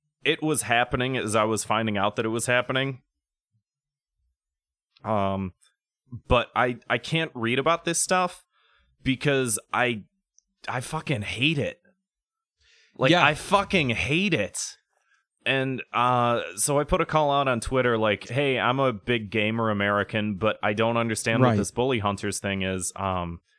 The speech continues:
Speaker 1: can someone please explain it to me?" And so Zwick,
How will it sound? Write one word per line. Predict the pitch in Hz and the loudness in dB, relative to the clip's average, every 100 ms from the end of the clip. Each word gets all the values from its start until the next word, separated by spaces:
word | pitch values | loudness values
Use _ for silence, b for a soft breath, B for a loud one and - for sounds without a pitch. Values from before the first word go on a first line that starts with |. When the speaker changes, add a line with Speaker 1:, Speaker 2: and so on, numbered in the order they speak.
| _ _ - | _ _ -6
Speaker 1:
can | 110 | -4
someone | 104 - 107 107 104 104 104 104 101 98 - | -2 0 0 0 0 0 0 -2 -2 -6 -8
please | - 117 101 | -4 -2 -2
explain | 95 - 113 117 | -4 -4 -2 -2
it | 107 | -2
to | 104 | -4
me?" | 90 87 - | -4 -4 -6
And | 90 95 92 | -6 -4 -6
so | - 104 95 95 | -4 0 0 0
Zwick, | 95 - 127 135 | -2 -2 0 0